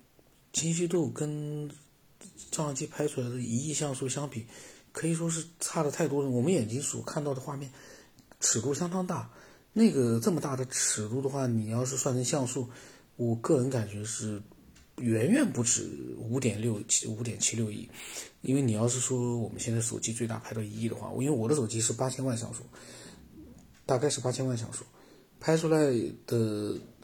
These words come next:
也不过就是那样，就是放大了之后，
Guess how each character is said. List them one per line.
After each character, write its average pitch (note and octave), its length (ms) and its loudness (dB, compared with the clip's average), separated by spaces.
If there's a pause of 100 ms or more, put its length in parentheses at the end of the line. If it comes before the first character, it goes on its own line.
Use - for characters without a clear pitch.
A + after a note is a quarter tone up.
(120)
也 A#2 320 2 (1000)
不 B2 100 2
过 C3+ 440 6
就 - 140 -6
是 A2+ 140 -2
那 A2+ 140 2
样， G#2+ 200 0
就 - 100 -12
是 - 180 -2
放 A#2+ 200 -2
大 A#2+ 120 2
了 G#2+ 80 -2
之 - 120 -4
后， A2+ 240 -4